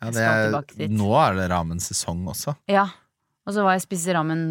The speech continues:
Speaker 2: mm, i et annet sted, og da var det sånn, ja,
Speaker 1: Ja.
Speaker 2: det smakte ikke noe godt.
Speaker 1: Nei, det må være
Speaker 2: Det må være der.
Speaker 1: Det, det må treffe, ok.
Speaker 2: Ja.
Speaker 1: Nå klarer du å runde av, eh, topp tre.
Speaker 2: Ja, siste, eh, så det var et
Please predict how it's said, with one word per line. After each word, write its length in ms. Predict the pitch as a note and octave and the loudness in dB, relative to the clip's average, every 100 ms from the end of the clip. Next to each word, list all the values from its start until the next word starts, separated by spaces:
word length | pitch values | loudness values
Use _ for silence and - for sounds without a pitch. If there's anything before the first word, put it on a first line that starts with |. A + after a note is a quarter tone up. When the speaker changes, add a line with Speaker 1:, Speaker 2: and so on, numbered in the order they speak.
| D#3+ | -4
Speaker 2:
mm, 400 | - D#3+ C3 - | -6 -6 -8 -8
i 140 | - A2 | -10 -8
et 140 | - | -4
annet 280 | D3 D#3 C3 | 0 0 -2
sted, 160 | - D#3+ E3 | -6 -8 -4
og 60 | |
da 80 | D#3+ | -2
var 100 | E3 | 0
det 60 | D3+ | -2
sånn, 80 | - _ _ - - _ _ _ _ - | -4 _ _ -20 -20 _ _ _ _ -8
ja, 80 | G2+ | 0
Speaker 1:
Ja. 180 | G2 - | 0 0
Speaker 2:
det 380 | - - A#3 | -8 -12 -14
smakte 500 | F3+ - - - - - | -12 -10 -10 -12 -12 -14
ikke 160 | - | -10
noe 100 | B2+ | -8
godt. 240 | C#3+ - - - | -8 -10 -14 -6
Speaker 1:
Nei, 240 | A2+ A#2 | 0 0
det 100 | A2+ | 0
må 140 | G#2+ A#2 | 0 0
være 280 | F3 C3+ A2 A2+ A2+ A2+ A2+ A2 A2 | -2 -2 0 0 0 -2 -2 -4 -4
Speaker 2:
Det 80 | G#2+ | -4
må 100 | D#3 | -2
være 180 | D#3+ E3 | 0 0
der. 180 | B2+ C#3 | 0 -4
Speaker 1:
Det, 340 | - - B2 | -6 -6 -4
det 100 | B2 | -2
må 120 | C3+ C#3+ | 0 0
treffe, 360 | D3 - A#2 B2 | -2 -4 -4 -4
ok. 160 | A#2 | -6
Speaker 2:
Ja. 200 | C3 E3+ D#3+ D#3+ | -4 -2 -2 -6
Speaker 1:
Nå 120 | A#2+ B2 B2 | -10 -8 -4
klarer 200 | C#3 A#2+ | 0 2
du 60 | A#2 | 2
å 40 | |
runde 280 | A#2+ G#2+ F#2+ | 2 -2 0
av, 540 | F#2 F#2+ F#2+ F#2+ F#2+ | 0 2 0 0 -2
eh, 220 | F#2+ F#2 F#2+ | -4 -6 -8
topp 200 | - - | -12 -18
tre. 100 | - | -2
Speaker 2:
Ja, 160 | B3 C4 | 2 2
siste, 260 | D4 B3+ C4 C4 - | 2 0 2 2 2
eh, 380 | A#3+ A#3 A#3 A3+ | 4 6 4 2
så 420 | - A#3+ A3+ G#3 | 2 4 4 2
det 220 | F#3 G#3+ G#3 | 2 0 2
var 160 | G3+ | 2
et 180 | G3+ F#3+ | 0 -4